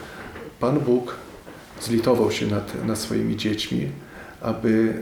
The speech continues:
zażegnał w, w, wszelkie, e, choroby, e, które dzisiaj, e, t-, której, tej, tą epidemię,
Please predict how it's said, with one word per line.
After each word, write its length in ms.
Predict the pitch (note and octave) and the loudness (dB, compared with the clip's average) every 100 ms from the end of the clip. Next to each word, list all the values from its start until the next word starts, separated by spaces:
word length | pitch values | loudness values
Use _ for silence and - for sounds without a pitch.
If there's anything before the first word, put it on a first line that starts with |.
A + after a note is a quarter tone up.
| - - G#2 | -4 -6 -4
zażegnał 680 | G2+ A2 A2 C3 A#2 G2 G2+ | 0 2 4 2 4 2 0
w, 160 | - - A1+ A1+ - A#1+ - | -4 -4 -2 -2 -2 -4 -4
w, 340 | - - - | -10 -12 -8
wszelkie, 480 | - A2+ A2 - A2 - - - - - - | 0 2 2 0 -2 -2 -10 -14 -16 -12 -8
e, 40 | A#1+ A#1 | -4 -4
choroby, 560 | - - A2+ A#2+ A#2 - | -6 2 4 6 4 2
e, 840 | A#2 - - - - - - A2+ A2 | -4 -6 -14 -18 -18 -8 -4 -2 -4
które 460 | - A#2 G#2 G2+ G#2 - | -2 0 2 2 -2 -4
dzisiaj, 500 | G#2+ A2 - G#2+ G#2 - - - - - - - - | -2 0 0 0 0 -2 -12 -16 -20 -20 -20 -18 -6
e, 20 | - G#2+ A2 G#2+ - - - | 2 2 2 0 0 -2 -2
t-, 80 | - | -2
której, 380 | A2 A#2 A2+ A2+ A2 - | 0 2 2 2 0 -2
tej, 220 | - - - A#2+ A#2 | 0 0 -2 -2 0
tą 120 | B2 | 2
epidemię, 520 | A#2+ - A2+ A#2 G#2 | 0 2 2 4 2